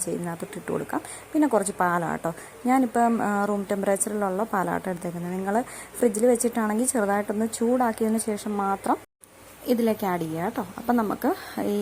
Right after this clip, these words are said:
ഫ്ലോർ മിക്സിങ് ഫുള്ളായിട്ടൊന്ന്, ആ, ചെയ്യാം കേട്ടോ. ദേ കുറച്ച്, ആ, പൊടി ഇട്ടു, അങ്ങനെ പാലൊഴിച്ച് ഫുള്ളായിട്ടൊന്ന് മിക്സ് ചെയ്തെടുക്കുക.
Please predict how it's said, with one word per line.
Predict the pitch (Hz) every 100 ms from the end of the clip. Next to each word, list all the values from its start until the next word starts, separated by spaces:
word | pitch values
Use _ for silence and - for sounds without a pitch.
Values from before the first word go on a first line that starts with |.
| 214
ഫ്ലോർ | 214 202 202
മിക്സിങ് | 196 - 214 220
ഫുള്ളായിട്ടൊന്ന്, | - 180 185 185 180 185 359 - - - - - 170
ആ, | 170 175 180 180 175
ചെയ്യാം | 175 160 160
കേട്ടോ. | 208 214 - - - - -
ദേ | 208 -
കുറച്ച്, | 196 190 - 208 - -
ആ, | 175 180 180
പൊടി | 180 170
ഇട്ടു, | 170 - 349 -
അങ്ങനെ | 190 185 185
പാലൊഴിച്ച് | 175 170 170 175 - - - 285
ഫുള്ളായിട്ടൊന്ന് | 254 226 - - 214 208
മിക്സ് | -
ചെയ്തെടുക്കുക. | 180 - - 196